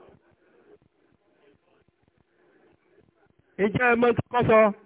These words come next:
Ọ̀rọ̀ kan wò ìyàwó ẹ̀ sùn báyìí ló ní, "À, ìgbéyàwó wa yóò lè láàsì. Èwo tún lè léyìí?" Mo ní n tó wí hun, ǹjẹ́ sì sọ gẹ́gẹ́ nu?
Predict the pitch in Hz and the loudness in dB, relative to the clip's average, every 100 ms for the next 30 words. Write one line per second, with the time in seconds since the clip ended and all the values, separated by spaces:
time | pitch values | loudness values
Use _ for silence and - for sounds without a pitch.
0 | _ _ _ _ _ _ _ _ _ _ | _ _ _ _ _ _ _ _ _ _
1 | _ - 226 262 285 262 202 185 185 240 | _ -2 2 2 4 4 4 2 2 2
2 | 233 190 185 208 180 190 190 220 - 208 | 0 -2 -2 -2 -2 -2 -4 -8 -2 2
3 | 208 160 - _ 202 190 240 311 247 240 | 2 0 -4 _ -4 -2 -2 0 0 0
4 | 233 214 269 202 214 214 233 254 175 190 | 0 0 0 0 0 0 0 0 -2 -4
5 | 196 190 202 _ _ _ _ _ _ _ | -2 -4 -6 _ _ _ _ _ _ _
6 | _ _ 202 247 262 285 262 277 285 262 | _ _ 0 2 2 0 -2 -4 -8 -6
7 | - _ _ _ _ _ _ _ _ _ | -8 _ _ _ _ _ _ _ _ _
8 | _ _ _ _ _ _ _ _ - 185 | _ _ _ _ _ _ _ _ -6 -4
9 | 233 208 - 220 220 175 160 _ _ _ | -4 -4 -6 -2 -4 -4 -12 _ _ _
10 | - 202 190 - 156 - 147 147 135 | -16 -14 -14 -16 -18 -18 -18 -18 -16